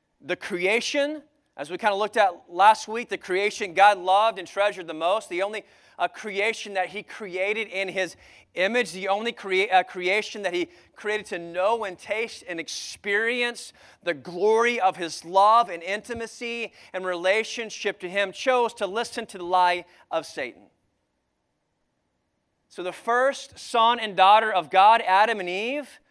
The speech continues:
believed the lie that it's better to be praised, and so they exchanged the praise of God for the praise of themselves. And as a result of this great and, and terrible exchange,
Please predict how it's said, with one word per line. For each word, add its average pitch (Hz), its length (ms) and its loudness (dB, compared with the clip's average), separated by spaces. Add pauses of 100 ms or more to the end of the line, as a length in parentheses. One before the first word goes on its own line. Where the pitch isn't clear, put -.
(260)
believed 196 520 -2
the 226 100 0
lie 190 380 6
that 208 180 0
it's 160 160 -8
better 196 420 6
to 226 220 -10
be 165 140 -6
praised, 175 800 -2 (640)
and 190 120 -8
so 226 220 0
they 208 180 -2
exchanged 226 1000 -4 (320)
the 175 100 0
praise 233 540 0
of 156 220 -4
God 220 360 8
for 208 140 -6
the 185 140 -4
praise 214 480 -4
of 185 240 4
themselves. 180 800 2 (260)
And 180 140 -2
as 220 260 4
a 240 60 -6
result 202 480 2
of 202 160 2
this 185 160 -4
great 196 500 2
and, 175 200 -2
and 175 200 -4
terrible 214 540 0
exchange, 196 760 -6